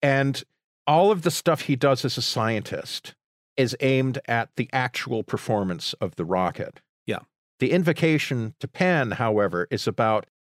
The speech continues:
Speaker 1: potentiality, possibility,
Speaker 2: Yeah.
Speaker 1: and the management thereof. So, like, what a scientist, of course, is wanting to do in any operation is to remove variables. So I'm thinking of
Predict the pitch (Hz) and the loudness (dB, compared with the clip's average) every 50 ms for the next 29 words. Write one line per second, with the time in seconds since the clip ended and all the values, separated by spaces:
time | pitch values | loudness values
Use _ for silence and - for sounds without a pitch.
0 | _ _ _ _ - 160 - - 160 156 - - 147 139 135 135 131 123 104 82 | _ _ _ _ -6 -2 0 0 0 0 0 0 2 2 4 4 2 2 0 -2
1 | - - - - - 127 127 123 - - 131 120 135 131 131 120 104 90 65 - | -4 -8 -6 -2 0 0 0 0 0 -2 -2 2 2 4 4 4 2 0 -4 -8
2 | - _ _ _ _ _ _ _ - 107 104 92 - - _ _ _ - 156 156 | -12 _ _ _ _ _ _ _ -12 -10 -10 -10 -12 -16 _ _ _ 0 2 2
3 | 151 123 151 151 147 135 131 139 147 170 180 185 175 147 - - 131 104 92 82 | 4 4 4 4 4 4 4 2 2 4 2 2 2 0 -2 -2 -2 -2 -2 -4
4 | - - - - 110 101 95 - - 90 82 71 80 85 - - 143 143 139 139 | -8 -6 -2 0 2 2 2 0 0 0 -2 -2 -2 -4 -2 0 2 2 4 4
5 | 139 143 - - - - - - - _ _ _ _ _ - 151 139 135 - - | 4 2 0 -2 -10 -20 -20 -20 -20 _ _ _ _ _ 0 0 0 2 2 2
6 | 196 196 185 156 - 143 - - - - - 123 - - 135 120 107 - 120 113 | 4 4 4 2 2 0 -2 -4 -6 -6 -8 -6 -4 0 0 0 0 0 -2 -4
7 | - 117 117 117 117 110 - - 113 92 - 92 90 90 95 110 117 131 135 117 | -2 -2 -2 0 -2 -4 -6 -6 -6 -4 -2 -2 0 0 0 0 2 2 2 2
8 | 104 104 101 - - 98 92 92 - - 110 101 92 - - - - 107 98 104 | 2 0 -2 -2 -2 -2 -2 -2 -2 -4 -6 -6 -6 -8 -8 -8 -6 -6 -4 -4
9 | 107 110 123 131 127 120 101 90 98 90 104 104 101 104 107 104 104 98 87 - | -2 0 2 2 2 2 0 -2 -6 -4 -2 0 2 2 4 4 2 2 0 -2
10 | - - - - - - - _ _ _ _ _ _ _ _ _ _ _ _ _ | -6 -8 -8 -10 -12 -12 -14 _ _ _ _ _ _ _ _ _ _ _ _ _
11 | - - - - 135 120 113 110 110 107 101 - _ _ _ _ _ _ _ - | -8 -2 0 4 4 6 6 4 4 2 0 -4 _ _ _ _ _ _ _ -4
12 | 123 117 - 139 135 120 - 143 117 110 107 101 98 - - | -4 -2 0 0 0 0 0 0 2 2 2 2 0 -4 -12